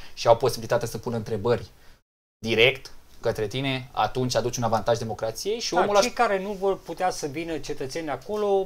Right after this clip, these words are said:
Speaker 2: po-, o să am posibilitate, două linii telefonice, poate să sune, da, în direct și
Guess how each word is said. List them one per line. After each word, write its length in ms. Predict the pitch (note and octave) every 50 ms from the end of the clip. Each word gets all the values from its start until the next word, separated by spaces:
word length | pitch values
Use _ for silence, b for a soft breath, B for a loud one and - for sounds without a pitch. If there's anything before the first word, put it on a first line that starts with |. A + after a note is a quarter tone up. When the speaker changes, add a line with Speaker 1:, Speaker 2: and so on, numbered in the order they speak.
| - -
Speaker 2:
po-, 480 | - D#3+ F3 F3+ F3 E3 D#3+ D#3+ E3 D#3+ - _
o 120 | - F3 D#3+
să 140 | - -
am 320 | F#3 F#3 F#3 - E3+ D3+ B2+ -
posibilitate, 680 | - D#3 C#3+ - - D3+ C#3 C3 D3 E3 E3 - C3+ B2 - - B2+ B2+
două 220 | D#3 D#3+ D3+ D3
linii 240 | D3+ D#3+ D3 C3 B2+
telefonice, 720 | B2+ B2+ A#2+ A#2+ A#2 - - G#3 G3+ D#3 B2+ - - B2+
poate 300 | C3 - D#3+ D3+ - C3
să 180 | - - A#2 G2
sune, 640 | - - F#3 F#3+ F#3+ E3+ D#3 D3 C#3+ C3+ B2+ A#2+ - B B B B B B
da, 200 | - F#3+ F#3 - - - - - - - _ _ _ _ _ _ _ C3+
în 80 | C#3 B2
direct 400 | A2+ A#2+ B2 E3 F#3+ F#3 B2+ -
și 160 | - - -